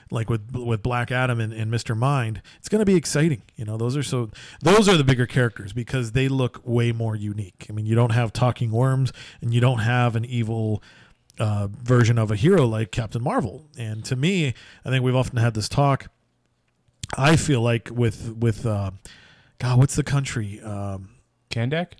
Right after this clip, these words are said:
Speaker 1: Kahndaq, with the creation of Kahndaq, I feel like that's Latveria.
Speaker 2: Mm-hmm.
Speaker 1: So that's where they're definitely playing Black,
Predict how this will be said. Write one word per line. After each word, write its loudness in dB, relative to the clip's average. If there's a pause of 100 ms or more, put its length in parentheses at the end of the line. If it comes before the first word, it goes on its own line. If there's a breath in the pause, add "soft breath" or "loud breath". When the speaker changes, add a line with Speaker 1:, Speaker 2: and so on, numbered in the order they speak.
Speaker 1:
Kahndaq, 2
with 0
the -6
creation -4
of -8
Kahndaq, 0
I 0
feel -2
like 0
that's 0
Latveria. 0
Speaker 2:
Mm-hmm. -2
Speaker 1:
So 0
that's 0
where 2
they're 2
definitely 0
playing -4
Black, 0